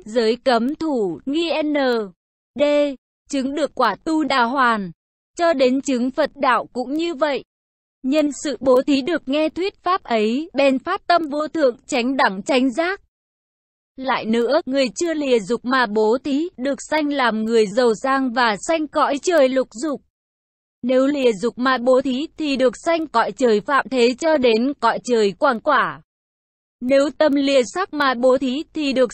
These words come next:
sanh cõi trời vô sắc. Vì cầu niết bàn lìa ba cõi mà bố thí thì được quả thanh văn. Khi bố thí, chán ghét ồn ào, ưa vui nhàn tịnh, ưa trí tuệ sâu xa, thì được đạo quả Bích Chi Phật. Khi bố thí,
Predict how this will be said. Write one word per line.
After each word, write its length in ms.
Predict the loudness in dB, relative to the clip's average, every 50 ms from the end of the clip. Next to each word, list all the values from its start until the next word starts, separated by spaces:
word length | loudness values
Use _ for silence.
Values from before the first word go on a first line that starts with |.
| -2 -4
sanh 220 | -2 -2 -2 -2
cõi 240 | -2 0 0 0 -2
trời 320 | -2 0 2 4 4 2
vô 220 | 0 0 -2 -2 -2 -2 -4
sắc. 160 | -4 -4 -4 _ _ _ _ _ _ _ _ _ _ _ _ _ _ _ _ -8
Vì 260 | -4 -2 -2 -2 -2 -2
cầu 220 | 0 2 2 2 2
niết 240 | 0 -2 -4 -6 -4
bàn 300 | -2 -2 0 0 0 0
lìa 240 | 0 2 2 2
ba 280 | 2 0 0 0 -2 0 0
cõi 200 | 0 0 0 -2 -2
mà 240 | -2 0 0 0
bố 240 | 0 2 2 2 2
thí 260 | 2 0 -4 -4 -6 -8 _
thì 200 | -6 -4 -4 -2
được 160 | 0 0 -2 -2
quả 220 | 0 0 0 0 0 -2
thanh 260 | -2 -2 -2 -2 -2
văn. 420 | -2 0 0 0 0 -2 -4 -6 -8 -12 _ _ _ _ _ _ _ _ _ _ _ _ _ _ _
Khi 200 | -6 -4 -4 -2
bố 280 | -2 2 2 2 2 2
thí, 300 | 0 -2 -4 -2 -4 -4 -8 _
chán 360 | -4 -2 0 0 0 0 -2 -2
ghét 200 | -4 -4 -4 -2
ồn 260 | 0 2 2 2 2
ào, 480 | 0 0 0 2 2 0 -2 -4 -6 -6
ưa 220 | -4 -4 -4 -4
vui 280 | -4 -4 -6 -4 -4 -2
nhàn 340 | -2 -2 -2 -2 -2 -4 -4
tịnh, 220 | -6 -6 -6 -6 -6
ưa 160 | -6 -4 -4 -4
trí 180 | -4 -4 -4 -4
tuệ 240 | -2 -2 -2 -2 -2
sâu 240 | -2 0 0 2 2 0 0
xa, 400 | -2 -2 0 0 -2 -2 -4 -6 -6
thì 140 | -6 -6 -4
được 260 | -2 -2 -2 -2 0
đạo 200 | 0 0 0 -2 0 0
quả 220 | 2 2 2 2
Bích 220 | 0 -2 -4 -4 _ -2
Chi 180 | -2 -2 -2
Phật. 240 | -2 -2 -4 -4 -4 -6 _ _ _ _ _ _ _ _ _ _ _ _ _ _ _ _
Khi 200 | -6 -4 -4 -2
bố 280 | 0 2 4 4 4
thí, 300 | 2 0 -2 -2 -2 -4